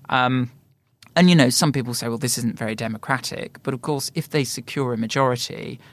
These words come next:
and you do get a kind of whopping change from their current seat number to a majority, then I don't think anyone will really kind of be sceptical about the democratic mandate that they have to stop it.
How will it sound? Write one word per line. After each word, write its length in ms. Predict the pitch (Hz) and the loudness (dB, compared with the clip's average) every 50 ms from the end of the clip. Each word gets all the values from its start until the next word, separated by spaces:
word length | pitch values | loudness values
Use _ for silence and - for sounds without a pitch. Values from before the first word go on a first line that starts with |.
| - _ | -18 _
and 140 | - 120 120 | -4 -2 0
you 100 | 120 120 | 0 0
do 240 | 117 - 151 147 131 | 0 2 2 2 2
get 300 | - 127 117 110 - - - | 2 0 0 0 -4 -6 -8
a 120 | - 120 | -10 -10
kind 240 | - - 123 120 120 | -8 -6 -4 -4 -2
of 180 | 113 117 117 - - | -4 -4 -8 -10 -14
whopping 580 | - - 143 147 143 - - 127 107 113 113 | -10 -6 -4 -4 -6 -6 -8 -6 -6 -6 -4
change 560 | - - - 143 135 107 110 120 123 127 - | -4 -2 0 0 0 0 -2 -6 -8 -8 -8
from 200 | - 117 113 117 | -6 -4 -2 0
their 120 | 117 113 117 | 0 -2 -2
current 340 | 117 - 139 131 113 107 - | -2 -2 -2 -2 -2 -4 -4
seat 280 | - - 131 113 - | -4 -4 -6 -6 -6
number 260 | 107 120 123 127 120 | -8 -8 -6 -6 -8
to 300 | 117 - - - 120 117 | -8 -6 -4 -2 -2 -2
a 40 | 113 | -2
majority, 720 | 117 120 113 - 139 127 120 117 120 - - - - - - - - - - - - | -2 -2 0 0 2 2 2 0 -2 -4 -8 -8 -10 -10 -12 -14 -20 -20 -20 -10 -6
then 120 | - 135 143 | 0 0 2
I 40 | 143 | 2
don't 200 | 175 175 - - | 2 0 -2 -2
think 160 | 139 123 - | -4 -2 0
anyone 400 | 127 123 120 120 117 113 117 117 | 0 2 2 2 2 2 2 2
will 100 | 120 117 | 2 0
really 440 | 120 120 127 127 127 117 113 113 110 | 0 0 2 2 2 2 0 -4 -6
kind 260 | - - 117 113 113 | -6 -6 -4 -4 -4
of 160 | 110 113 - | -4 -6 -8
be 380 | - 117 113 113 113 113 120 - - - - - | -8 -6 -6 -4 -6 -6 -8 -10 -14 -20 -20 -14
sceptical 560 | - - - - 127 - - - - - 113 110 | -12 -6 -4 -4 -4 -4 -6 -10 -10 -8 -8 -6
about 380 | 101 - 107 110 107 - - | -4 -4 -4 -2 -4 -6 -8
the 60 | - | -6
democratic 640 | 120 - 117 117 113 107 - 123 113 - - - - | -4 -2 -2 -2 -2 -4 -4 -4 -6 -4 -8 -8 -6
mandate 520 | 131 120 117 120 117 113 104 101 - - | -4 -2 0 0 0 -2 -4 -8 -10 -10
that 120 | - 110 - | -12 -12 -10
they 140 | - 107 | -10 -10
have 340 | 110 - 110 107 107 - - | -8 -6 -8 -8 -8 -10 -14
to 80 | - - | -12 -12
stop 340 | - - 131 117 - - 104 | -6 -2 -2 -2 -2 -4 -8
it. 200 | - - - | -10 -10 -12